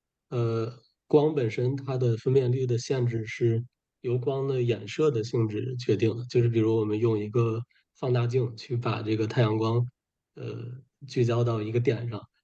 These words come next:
这个点它是有一个大小的限制，它不是无限小的。这个大小限制就由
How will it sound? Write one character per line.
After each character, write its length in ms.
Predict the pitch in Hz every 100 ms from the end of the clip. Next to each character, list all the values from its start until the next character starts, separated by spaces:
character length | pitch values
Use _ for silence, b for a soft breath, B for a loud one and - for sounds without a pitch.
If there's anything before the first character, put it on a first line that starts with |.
| _ _
这 120 | - 170
个 80 |
点 260 | 143 110 110
它 160 | 123 139
是 200 | 151 131
有 200 | 104 101
一 100 | 113
个 140 | 131
大 220 | 127 151
小 200 | 143 117
的 80 | 110
限 260 | - 131 123
制， 160 | 104 -
它 100 | 123
不 160 | 120 120
是 200 | 123 123
无 120 | 113
限 220 | 120 123
小 180 | - 120
的。 180 | - 123 - _ _ _ _
这 120 | - 151
个 40 |
大 140 | -
小 160 | 127 113
限 240 | - 151
制 140 | 123 113
就 160 | 131
由 440 | 120 113 120 127